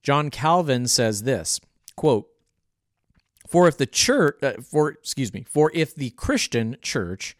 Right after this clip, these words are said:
was from the beginning founded upon the writings of the prophets and the preaching of the apostles, acceptance of it, without which the church itself would never have existed, must certainly have preceded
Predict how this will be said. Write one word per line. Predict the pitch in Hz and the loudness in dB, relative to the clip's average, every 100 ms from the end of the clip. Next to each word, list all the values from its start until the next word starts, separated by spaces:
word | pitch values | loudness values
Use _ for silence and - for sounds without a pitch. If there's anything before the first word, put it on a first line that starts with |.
| _ _ _ _ | _ _ _ _
was | 127 135 | 0 0
from | - 160 185 | -2 -2 -2
the | 165 | -2
beginning | 151 156 135 131 104 104 | -4 -4 -2 -2 -2 -6
founded | - - 143 151 95 90 - | -6 -2 -2 -2 -4 -6 -6
upon | 131 - 131 117 | -8 -4 -4 -4
the | 104 | -4
writings | 110 131 156 156 127 | 0 0 0 -4 -4
of | |
the | 110 | -6
prophets | - 131 120 165 160 | -6 -4 -2 -4 -6
and | 123 | -6
the | 107 | -8
preaching | - 139 - 147 | -6 -6 -6 -8
of | 143 | -6
the | 156 | -4
apostles, | 175 123 98 - 92 95 - _ - - _ | -2 -2 -2 -6 -6 -6 -8 _ -20 -20 _
acceptance | 143 - - - 277 - 196 139 127 - | -6 0 2 4 2 0 -4 -2 -4 -4
of | 120 107 | -2 -2
it, | 104 110 _ _ _ _ _ _ - | -2 -6 _ _ _ _ _ _ -4
without | 131 131 165 214 - | -4 0 0 0 0
which | 156 165 - | 0 0 -2
the | 127 | -4
church | - 170 160 | -2 -4 -4
itself | 131 - - 220 175 131 - | -8 -2 2 4 4 0 -4
would | - 131 123 | -4 0 0
never | 143 160 156 | 0 2 2
have | 139 113 | 0 -2
existed, | 98 104 - 220 - - 92 87 120 _ _ _ _ _ | -6 -4 2 2 2 -4 -6 -6 -10 _ _ _ _ _
must | 123 135 - | -2 0 0
certainly | - 233 - 127 117 110 | 2 0 0 -6 -4 -4
have | 95 131 123 _ | -4 -4 -4 _
preceded | - 107 - - 247 277 143 92 | -6 -2 0 0 -2 0 -2 -4